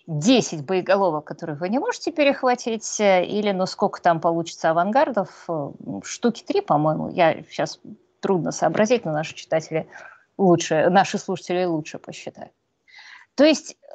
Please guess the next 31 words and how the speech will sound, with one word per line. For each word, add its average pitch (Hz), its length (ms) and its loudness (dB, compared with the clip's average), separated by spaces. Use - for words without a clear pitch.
вот 269 420 2
то, 330 320 6
что - 520 -4
абсолютно 320 680 0
из 214 340 -10
нафталинового 269 720 0
дедушкиного 226 600 -4
сундука. - 680 -8
Экспериментировали, 269 840 4
конечно, 233 280 -2
с - 40 -8
этим 202 220 -2
и 185 40 -2
в - 80 -12
пятидесятых, 190 640 -2
в - 40 -20
шестидесятых 185 580 -2
годах, 156 380 0
и 233 260 2
С - 200 0
Ш - 200 0
А, 160 300 6
и, 220 440 0
э, 185 220 2
Советский 208 460 -2
Союз. 170 420 -2
И - 120 -2
всё 226 180 2
время 262 140 6
говорили: 196 300 2
"Нет, 208 220 -2